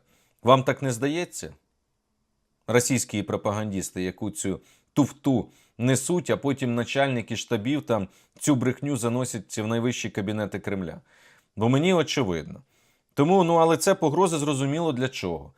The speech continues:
Це погрози для того, щоб, е, включався знову-таки Віктор Орбан, включались інші, які говорили про те, що «ой, лишенько, йде ж війна,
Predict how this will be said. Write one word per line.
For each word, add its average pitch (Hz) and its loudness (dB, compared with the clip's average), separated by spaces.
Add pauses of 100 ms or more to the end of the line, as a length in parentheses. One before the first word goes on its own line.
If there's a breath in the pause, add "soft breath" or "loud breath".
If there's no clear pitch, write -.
(220 soft breath)
Це 160 8
погрози 160 2
для 147 -2
того, 170 0
щоб, 127 -2
е, 123 4 (440 soft breath)
включався 135 4
знову-таки 120 -2
Віктор 120 0
Орбан, 160 0 (220 soft breath)
включались 147 4
інші, 170 -4
які 139 -2
говорили 127 0
про 120 -4
те, 120 0
що - -4
«ой, 135 4
лишенько, 113 0
йде 107 2
ж 101 -6
війна, 135 -2